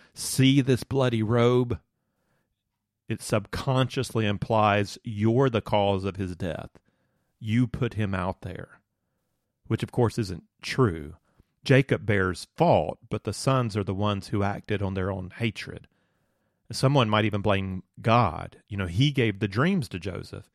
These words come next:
but God didn't tell Joseph to go lord it over his brothers and brag about it. Joseph is responsible for his behavior, and the brothers are responsible for their behavior. Before we get to Egypt, where the slavers are taking Joseph,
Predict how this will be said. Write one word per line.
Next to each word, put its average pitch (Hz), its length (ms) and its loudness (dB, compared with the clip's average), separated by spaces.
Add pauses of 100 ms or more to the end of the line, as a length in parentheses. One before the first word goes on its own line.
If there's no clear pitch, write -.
(560)
but 139 120 2
God 123 200 6
didn't 120 180 0
tell 107 160 0
Joseph 104 460 2
to 113 60 -8
go 107 180 2
lord 104 340 4
it 98 100 -2
over 98 220 -2
his 87 120 -6
brothers 104 420 2
and 95 120 -4
brag 139 300 2
about 78 260 -6
it. - 140 -14 (560)
Joseph 113 480 2
is 123 140 0
responsible 113 640 -2
for 110 160 -4
his 127 220 4
behavior, 90 580 -4 (500)
and 107 160 -2
the 104 80 2
brothers 104 720 4
are 101 140 2
responsible 101 840 -2 (160)
for 107 140 0
their 110 240 4
behavior. 90 560 -8 (800)
Before 160 280 2
we 185 100 -2
get 135 160 0
to 131 120 -6
Egypt, 117 540 0
where 120 120 0
the 104 100 -4
slavers 113 580 0
are 107 120 0
taking 113 460 -2
Joseph, 101 600 0